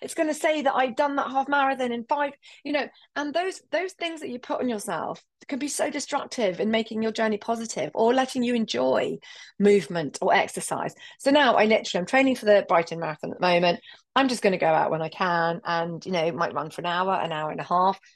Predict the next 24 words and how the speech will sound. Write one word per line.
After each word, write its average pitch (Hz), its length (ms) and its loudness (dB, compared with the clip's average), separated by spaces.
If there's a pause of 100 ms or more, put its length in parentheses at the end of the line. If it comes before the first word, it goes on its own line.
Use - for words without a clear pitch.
(240)
Doesn't 196 300 0
matter 156 500 -2
how 170 160 -2
long 151 160 -2
it - 160 -14
took - 260 -10
me. 143 280 -6 (360)
Um, 170 380 2
I 165 140 2
did 170 180 2
it 160 80 4
and, 175 220 0
and 175 140 0
I 165 40 4
went 175 260 2
for 180 100 0
a 175 60 2
run 175 160 2
on 170 80 -4
Saturday 160 540 -4 (380)
and 185 140 2
I 185 60 2
went 226 280 4
out 156 260 -2